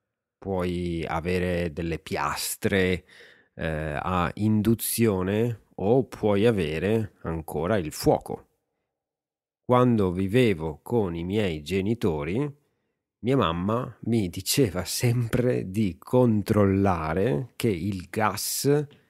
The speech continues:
fosse chiuso. Aveva paura che ci fosse una perdita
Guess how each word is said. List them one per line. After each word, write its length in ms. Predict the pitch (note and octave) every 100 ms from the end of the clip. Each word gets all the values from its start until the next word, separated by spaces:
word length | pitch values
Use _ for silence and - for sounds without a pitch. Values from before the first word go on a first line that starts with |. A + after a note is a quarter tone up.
| _ _
fosse 580 | - A#2 A#2+ - A#2+ A2
chiuso. 580 | - G#2 E2+ E2 D#2+ - _ _ _ _ _ _ _ _ _ -
Aveva 340 | G2 A#2 G#2 E2+
paura 640 | A#2+ G#2+ F2+ G2+ G2+ G2
che 180 | - F2
ci 280 | - - G#2+
fosse 640 | - G#2+ F2+ - - G#2+
una 280 | F#2+ F#2 F#2
perdita 880 | - G2 F2 E2+ E2+ E2+ F#2 F2